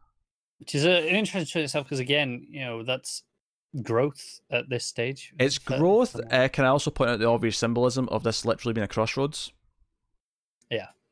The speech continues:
Speaker 1: yeah.
Speaker 2: You know, they're at a junction. It's
Speaker 1: Uh,
Speaker 2: like it's a crossroads. So, um,
Speaker 1: I think, I think the, what's interesting to me here is this growth is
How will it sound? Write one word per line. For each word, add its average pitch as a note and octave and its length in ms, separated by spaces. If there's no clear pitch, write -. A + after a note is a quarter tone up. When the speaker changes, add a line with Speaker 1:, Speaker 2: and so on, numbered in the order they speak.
Speaker 1:
yeah. - 100
Speaker 2:
You B2+ 80
know, A#2 140
they're B2+ 120
at B2+ 60
a - 40
junction. A#2 480
It's A2 120
Speaker 1:
Uh, A#2+ 40
Speaker 2:
like A2 80
it's - 100
a - 40
crossroads. G#2 480
So, - 360
um, A#2+ 240
Speaker 1:
I B2 60
think, - 160
I F#3 100
think G3 200
the, D#3 200
what's F3+ 180
interesting D#3 400
to - 100
me C#3 140
here A#2+ 300
is A#2 220
this B2+ 380
growth B2 640
is A#2 400